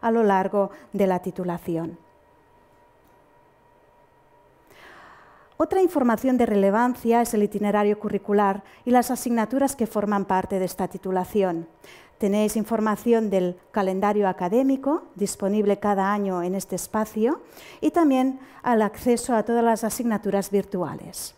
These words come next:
a través de esta carpetas, de estas carpetas primer curso y segundo curso.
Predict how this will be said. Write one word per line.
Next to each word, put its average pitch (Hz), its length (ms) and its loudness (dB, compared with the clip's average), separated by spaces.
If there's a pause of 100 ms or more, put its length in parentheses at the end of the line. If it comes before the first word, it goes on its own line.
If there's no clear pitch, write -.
(120)
a 240 140 -4
través 208 340 2
de 220 60 0
esta 262 240 -2
carpetas, 196 760 -2 (100)
de 233 60 -2
estas 233 280 -4
carpetas 190 580 -4
primer 208 320 -2
curso 190 420 -6
y 196 80 -6
segundo 175 460 -6
curso. - 480 -20